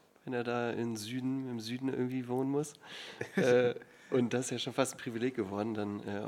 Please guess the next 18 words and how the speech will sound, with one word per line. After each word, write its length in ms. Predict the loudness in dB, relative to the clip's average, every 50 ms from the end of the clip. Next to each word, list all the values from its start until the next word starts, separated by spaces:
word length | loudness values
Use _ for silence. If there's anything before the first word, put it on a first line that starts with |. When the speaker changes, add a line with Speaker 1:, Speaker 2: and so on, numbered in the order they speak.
| -6 -8
Speaker 1:
euch 140 | -10 -10 -10
so 100 | -12 -12
oft 140 | -12 -14 -14
zu 80 | -14
sehen. 200 | -10 -10 -10 -10 -10 -14 -20 _ _ _ -8
Also 160 | -6 -4 -4
Speaker 2:
Ja. 60 | -2
Speaker 1:
Felix 360 | 0 0 0 0 -2 -4 -8 -14 -18 -20 -10
sehe 140 | -6 -6 -6
ich 80 | -4
ja 60 | -6 -8
hier 240 | -8 -6 -6 -6
und 160 | -6 -6 -8 -8
da, 160 | -8 -8 -8
muss 180 | -8 -10 -10
ich 80 | -12 -12
gestehen, 360 | -12 -12 -12 -10 -10 -10 -8 -6
ne? 120 | -6